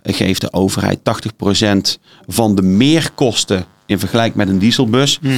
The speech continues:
Speaker 1: geven ze aan subsidie. Dus daar worden letterlijk honderd miljoenen tot miljarden ingestopt om
Speaker 2: Ja.
Speaker 1: die transitie nu snel, eh, voor de bühne te krijgen. Je ziet dat Zuid-Europa, eh, daar nu achteraan komt. Eh,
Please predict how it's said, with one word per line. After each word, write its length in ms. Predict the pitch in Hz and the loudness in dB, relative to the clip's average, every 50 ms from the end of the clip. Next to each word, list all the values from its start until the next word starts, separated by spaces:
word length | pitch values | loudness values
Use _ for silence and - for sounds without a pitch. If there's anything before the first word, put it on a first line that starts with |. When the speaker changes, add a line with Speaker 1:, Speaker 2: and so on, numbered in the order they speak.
| 120 123 135 147 - | -2 -2 -2 -4 -4
Speaker 1:
geven 440 | - - - 123 110 107 104 107 98 | -4 -2 0 2 2 0 0 0 -2
ze 140 | 98 - - | -2 -4 -4
aan 160 | - 101 98 | -4 -4 -2
subsidie. 520 | - - - - - - 123 101 - 82 - _ _ _ _ - - - - _ | -2 -4 -2 -2 0 0 0 0 -2 -6 -12 _ _ _ _ -20 -20 -20 -10 _
Dus 160 | - 101 - | -4 -4 -2
daar 140 | - 110 101 | -2 -2 0
worden 360 | 101 104 104 95 98 95 - - | 0 0 0 0 0 -2 -2 0
letterlijk 440 | 101 101 107 107 - 101 101 98 - | 0 0 0 0 0 -2 -2 -2 -2
honderd 340 | 87 85 117 120 110 101 101 | -2 -2 0 2 2 2 2
miljoenen 540 | 101 98 95 95 101 101 101 101 101 - | 2 4 4 4 4 4 2 2 0 -2
tot 180 | - - 95 95 | -2 -4 -4 -2
miljarden 560 | - 95 95 98 101 104 107 98 98 95 85 - - - - _ _ - | -2 0 0 0 0 0 -2 -2 -2 -2 -4 -6 -10 -20 -20 _ _ -2
ingestopt 720 | 123 127 131 107 113 - - - 143 127 - - - - _ - - _ - 123 | 0 2 2 2 0 0 0 0 0 0 -2 -6 -12 -16 _ -20 -20 _ -4 0
om 120 | 127 143 | 2 2
Speaker 2:
Ja. 60 | 139 127 | 4 4
Speaker 1:
die 120 | 120 120 | 2 2
transitie 540 | - - 107 107 98 110 110 101 - - 101 | 0 0 -2 0 0 0 0 0 0 2 2
nu 120 | 98 98 | 2 2
snel, 460 | 90 - 110 104 98 98 98 90 - | 2 0 0 2 2 2 0 -2 -2
eh, 220 | - 80 98 95 87 - - | -4 -4 -4 -2 -4 -6 -6
voor 200 | - - - 95 | -4 -2 -2 -2
de 80 | 90 | 0
bühne 200 | 82 101 104 92 | 2 2 2 0
te 80 | - - | 0 -2
krijgen. 240 | - - - - - | -6 -6 -6 -6 -6
Je 80 | - 101 | -4 -4
ziet 160 | - 101 95 | -4 -2 -2
dat 160 | - 87 - | -4 -2 -2
Zuid-Europa, 960 | - - 131 120 131 139 139 - 131 117 123 123 123 117 - 123 131 156 170 165 - - - - - - - | 0 0 2 2 0 0 0 0 0 2 2 0 0 0 0 0 0 -2 -4 -8 -14 -20 -20 -20 -20 -20 -10
eh, 140 | _ - 107 104 98 | _ -2 -2 0 2
daar 220 | 92 110 107 107 | 2 2 2 2
nu 160 | 101 107 107 - | 2 2 2 2
achteraan 520 | - 110 - - - 98 101 90 87 90 | 0 -2 -2 -2 -2 -2 -2 -2 -4 -8
komt. 260 | - - - - - - - - - - - - - | -10 -14 -16 -18 -20 -20 -18 -18 -16 -16 -18 -18 -8
Eh, 180 | - - 110 | -4 -2 0